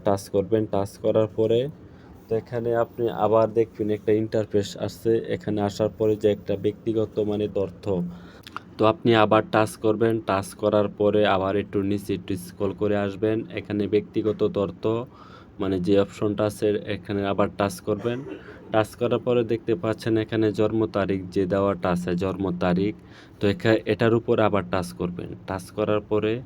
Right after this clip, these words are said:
তো এটা যে আ-, আবার এডিট অপশন আছে, এই এডিট অপশনে আবার টাচ করবেন। টাচ করার পরে আবার আপনি আবার টাচ করবেন। টাচ করার পরে যে আপনার যে মানে যত সালের মানে এনআইডি কার্ডের সাথে মিল রেখে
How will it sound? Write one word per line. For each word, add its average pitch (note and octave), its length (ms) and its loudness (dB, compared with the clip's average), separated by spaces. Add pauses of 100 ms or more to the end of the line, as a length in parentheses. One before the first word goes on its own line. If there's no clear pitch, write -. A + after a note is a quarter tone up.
(420)
তো G2 160 -2
এটা G2 320 4
যে G2 240 2
আ-, G2+ 220 0
আবার F#2+ 320 -2
এডিট A#2 360 2
অপশন G#2 440 -2
আছে, A2 320 -2
এই G#2+ 140 2 (120)
এডিট A2 280 0
অপশনে G#2+ 420 -4
আবার G2+ 260 0
টাচ G#2 240 -2
করবেন। A#2 380 -6 (460)
টাচ A2 280 0
করার A#2 320 -2
পরে A2+ 300 0
আবার G#2+ 340 2 (300)
আপনি G2+ 360 -4 (160)
আবার G#2 300 4 (100)
টাচ F2+ 260 -4
করবেন। F2 400 -6 (500)
টাচ F#2+ 260 -4
করার G2+ 360 -2
পরে G#2+ 260 0 (580)
যে F#2+ 180 -6
আপনার F#2 420 -4
যে F2+ 160 -2 (140)
মানে F#2 260 -2
যত G2 340 0
সালের F#2+ 420 -6 (160)
মানে F2 280 0 (140)
এনআইডি G2 420 -2
কার্ডের F#2 360 -2
সাথে F#2 260 -6
মিল G2 260 -4
রেখে G2+ 340 2